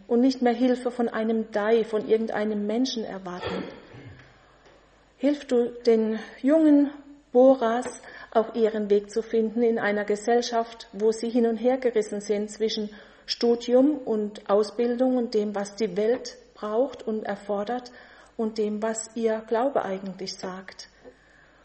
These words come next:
Und schenk du, dass Christen sich und um diese Boras kümmern und ihnen diese wunderbare Botschaft von dir weitersagen.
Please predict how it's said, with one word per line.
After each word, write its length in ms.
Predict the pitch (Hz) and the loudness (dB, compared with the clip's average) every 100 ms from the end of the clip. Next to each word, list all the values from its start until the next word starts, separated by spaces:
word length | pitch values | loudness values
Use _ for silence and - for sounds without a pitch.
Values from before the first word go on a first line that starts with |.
| _ _ _ _ - | _ _ _ _ -4
Und 220 | 233 226 | -2 -2
schenk 440 | - 240 269 - | 0 2 2 0
du, 160 | - 226 | -4 -2
dass 400 | 220 208 - - | -2 -4 -6 -10
Christen 600 | - 277 277 - 233 220 - - | -2 0 -2 -6 -4 -6 -12 -20
sich 360 | - 262 233 - | -8 -6 -4 -2
und 260 | 233 226 | -2 -2
um 180 | - 233 | -2 -2
diese 320 | 226 220 220 | -2 -4 -2
Boras 560 | 214 208 202 202 202 - | 0 0 0 -4 -6 -10
kümmern 560 | - 214 196 196 202 - - - _ _ - - - | -8 -6 -4 -6 -10 -16 -20 -20 _ _ -20 -14 -2
und 420 | 214 208 208 - | 0 0 -2 0
ihnen 360 | 233 233 240 | 2 4 2
diese 380 | 233 220 214 208 | -2 -6 -4 -2
wunderbare 520 | 233 262 262 247 233 | 2 2 2 -2 -4
Botschaft 540 | 240 214 208 - 202 - | -4 -4 -4 -10 -10 -10
von 220 | - 220 | -10 -8
dir 200 | 214 214 | -6 -8
weitersagen. 840 | 196 196 190 190 - 190 196 208 | -8 -10 -12 -16 -14 -14 -12 -14